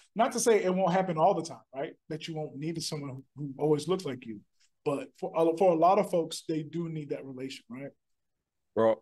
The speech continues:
Speaker 2: bro, and I think that's so powerful in this day and age that you're bringing that up and mentioning that, because, you know, as you're talking about us sharing our, you know, kind of talking about our mentorship,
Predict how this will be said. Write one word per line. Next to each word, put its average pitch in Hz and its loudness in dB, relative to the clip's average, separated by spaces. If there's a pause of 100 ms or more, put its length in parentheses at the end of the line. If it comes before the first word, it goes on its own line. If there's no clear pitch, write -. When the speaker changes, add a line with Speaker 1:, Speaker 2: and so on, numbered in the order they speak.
Speaker 2:
bro, 104 4 (440)
and 123 4
I 120 6
think 151 -2
that's 120 4
so 127 6
powerful 127 4 (140)
in 95 -8
this 110 -6
day 107 -2
and 95 -6
age 110 -4
that 92 2
you're 101 -2
bringing 101 -2
that 90 4
up 95 4
and 80 -6
mentioning 87 -4
that, 76 -2 (440)
because, 104 6 (540)
you 117 -4
know, 110 4
as 104 4
you're 127 4
talking 117 6
about 104 8
us 107 0 (100)
sharing 110 2
our, 95 4 (200)
you 104 -2
know, 92 0
kind 110 4
of 95 -8
talking 101 4
about 95 4
our 95 6
mentorship, 95 -4